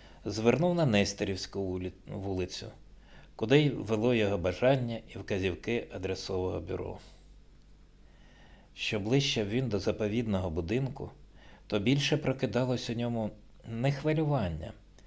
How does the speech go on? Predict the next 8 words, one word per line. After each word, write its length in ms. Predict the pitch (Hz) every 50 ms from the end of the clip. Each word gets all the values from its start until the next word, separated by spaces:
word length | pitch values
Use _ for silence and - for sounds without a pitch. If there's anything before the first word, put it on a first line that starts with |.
| - - - - - - - - -
неприємне 600 | 120 113 107 - 127 131 135 160 165 160 160 151
почуття 600 | 151 - 131 - - 135 - - - 143 139 123 - -
жінки, 580 | - 104 107 110 139 156 143 131 - - 90 92
що 220 | - - - 107
мусить 520 | 107 113 117 131 143 143 139 143 135 -
роздягатись 640 | 117 117 104 104 104 113 101 110 117 110 - 110 -
перед 340 | - - - 110 104 95 98
лікарем. 440 | 98 98 90 - - - - -